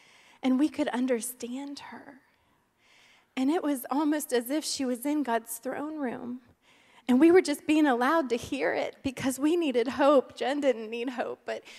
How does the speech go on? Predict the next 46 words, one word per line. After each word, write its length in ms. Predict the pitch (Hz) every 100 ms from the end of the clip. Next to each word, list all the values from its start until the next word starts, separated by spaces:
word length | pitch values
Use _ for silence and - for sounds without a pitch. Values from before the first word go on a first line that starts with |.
| -
she 200 | - 330
was 140 | 339
saying, 340 | - 254 254 254
"Lord, 380 | 285 320 294
should 240 | - 285 247
I 140 | 233
go 580 | - 285 311 311 311 311 - - _
or 60 | 220
should 240 | - 240 247
I 120 | 254
stay?" 680 | - - 285 - 370 294 285 _ _ _ _ - - -
And 120 | 277
she's 240 | 302 254
rolling 380 | 254 269 294 294
around 440 | 254 262 277 269
in 100 | 262
the 100 | 233
feeding 360 | 247 277 269 294
tubes, 320 | 311 277 269
getting 280 | - 277 269
all 200 | 269 269
wound 340 | 262 254 262
up 240 | 247 262 233
in 140 | 220
her. 100 | 247
And 140 | 247 285
she's 180 | 311 -
saying, 240 | 311 254
"Okay, 360 | 285 349 311 330
Lord, 240 | 311 320
I'll 120 | 302
do 300 | 294 311 349
it. 180 | 294 - _ - - -
But 160 | 277 277
there 140 | 285
aren't 260 | - 285 -
words 440 | 269 302 285 -
to 140 | - 254
describe 600 | 247 - - 269 302 - -
you. 120 | 359 _ _ _ -
You'll 120 | 262
have 260 | - 277 -
to 100 | 254
write 240 | 247 262
'em 160 | 254 240
down." 460 | 226 233 226 -